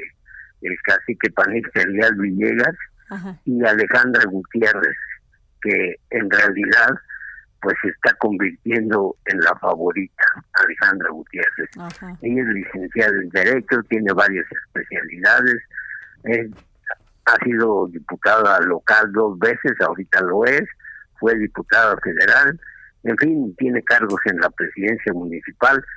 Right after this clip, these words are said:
Speaker 1: y cuenta con el apoyo del todavía poderoso exgobernador Miguel Márquez Márquez.
Speaker 2: Ah, mira.
Speaker 1: Morena, pues, trata de enganchar ahí a un empresario, ¿verdad? Que la verdad,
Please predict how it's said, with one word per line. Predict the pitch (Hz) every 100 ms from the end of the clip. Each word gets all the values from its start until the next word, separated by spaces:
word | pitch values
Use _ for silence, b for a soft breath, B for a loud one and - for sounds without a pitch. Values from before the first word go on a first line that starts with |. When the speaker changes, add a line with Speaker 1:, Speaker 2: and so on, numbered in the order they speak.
| B - -
Speaker 1:
y |
cuenta | - 143 139 135
con | 120 104 101
el | 101
apoyo | 95 - 123 123 117 104
del | 95 92 -
todavía | 123 120 110 113 104
poderoso | 101 98 98 113 110 117 107 -
exgobernador | 101 85 90 92 98 90 95 98 107 104 B B B -
Miguel | 98 95 113 110 - 107
Márquez | 104 107 - - -
Márquez. | 101 101 - - - - _ B B B
Speaker 2:
Ah, |
mira. | 233 233 247
Speaker 1:
Morena, | 135 147 165 170 165
pues, | - 131 117 -
trata | 143 151 139 123
de | 120 107 95 87 -
enganchar | 120 110 107 101 101 - 123 113
ahí | 110 107 120 113
a |
un | 117 113
empresario, | 107 95 98 90 - 104 107 104 110 - _ B B B B -
¿verdad? | 92 95 95 - -
Que | 104 90 87 85 85 - _ _ _ -
la | 113 101 101
verdad, | 98 92 92 110